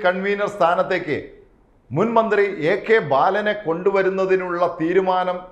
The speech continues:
എടുത്തു കഴിഞ്ഞതായി ജയരാജൻ അറിയാൻ കഴിഞ്ഞിട്ടുണ്ട്. ഈ നീക്കം കൂടി അറിഞ്ഞതോടുകൂടിയാണ് തന്നെ ഇടതുമുന്നണി കൺവീനർ സ്ഥാനത്ത് നിന്ന് പുറത്താക്കുന്നതിന് മുൻപ് തന്നെ ഈ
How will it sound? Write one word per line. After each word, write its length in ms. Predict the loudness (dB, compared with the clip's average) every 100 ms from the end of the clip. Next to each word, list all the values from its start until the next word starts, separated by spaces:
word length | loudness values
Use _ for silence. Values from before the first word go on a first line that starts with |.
| -14 0 2
എടുത്തു 340 | 2 2 2 2 -2 -4
കഴിഞ്ഞതായി 640 | -2 -2 0 2 4 2 -2 -8 -18 -20 _ _ _ _ -10 2
ജയരാജൻ 540 | 6 6 4 2 0 0
അറിയാൻ 240 | 0 -4 -4
കഴിഞ്ഞിട്ടുണ്ട്. 500 | -6 -6 -10 -14 -20 -20 _ _ _ _ _
ഈ 140 | -4 2 4
നീക്കം 280 | 2 2 0 2
കൂടി 180 | 2 4
അറിഞ്ഞതോടുകൂടിയാണ് 840 | 4 2 4 4 4 0 2 0 -2 -10 -18 _ _ _ -2
തന്നെ 220 | 0 2 2 2
ഇടതുമുന്നണി 520 | 2 0 0 -2 -2
കൺവീനർ 420 | -2 -2 -2 -2 -4
സ്ഥാനത്ത് 500 | -2 0 2 0 0 -2
നിന്ന് 200 | 0 -4 -2
പുറത്താക്കുന്നതിന് 1000 | 0 0 0 0 0 0 -2 -2 -2 -4 -4
മുൻപ് 320 | -2 -2 2 4
തന്നെ 260 | 4 2 -4 -6 -12 -20 _ _ _ _ _
ഈ 120 | -6